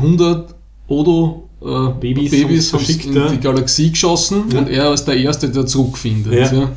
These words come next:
Speaker 2: stimmt.
Speaker 1: Ja. Das ist ein anderer Ort von Kontaktaufnahme, als
Speaker 2: Ja.
Speaker 1: das, was wir vorher gesagt haben.
Speaker 2: Lebensformsonden.
Speaker 1: Ja.
Speaker 2: Ist eigentlich super spannend. Ich meine, so kann man fast am meisten dann lernen, gell? Weil wenn die,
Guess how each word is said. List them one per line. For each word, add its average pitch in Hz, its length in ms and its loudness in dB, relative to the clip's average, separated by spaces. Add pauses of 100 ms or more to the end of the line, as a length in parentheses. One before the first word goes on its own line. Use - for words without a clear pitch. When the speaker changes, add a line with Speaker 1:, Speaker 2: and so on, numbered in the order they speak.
Speaker 2:
stimmt. - 460 -4 (240)
Speaker 1:
Ja. 127 280 -4 (520)
Das 139 140 0
ist 127 120 -2
ein 117 100 -4
anderer 120 360 0
Ort 104 180 -2
von 113 160 -2
Kontaktaufnahme, 107 880 -6
als 107 140 4
Speaker 2:
Ja. 127 60 2
Speaker 1:
das, - 160 -4
was 107 80 -6
wir 110 80 -2
vorher 110 240 -4
gesagt - 360 -6
haben. 120 120 -8 (160)
Speaker 2:
Lebensformsonden. 110 1000 -4
Speaker 1:
Ja. - 160 -10 (260)
Speaker 2:
Ist 120 100 -2
eigentlich 113 160 0
super 135 180 -6
spannend. 117 280 -2
Ich 107 60 0
meine, 107 100 0
so 120 140 -2
kann 120 160 -4
man 113 80 -2
fast 117 220 -6
am 117 80 -2
meisten 110 300 -2
dann 110 120 0
lernen, 117 300 -2
gell? 120 160 -2
Weil 107 100 -2
wenn 110 160 0
die, 107 300 -2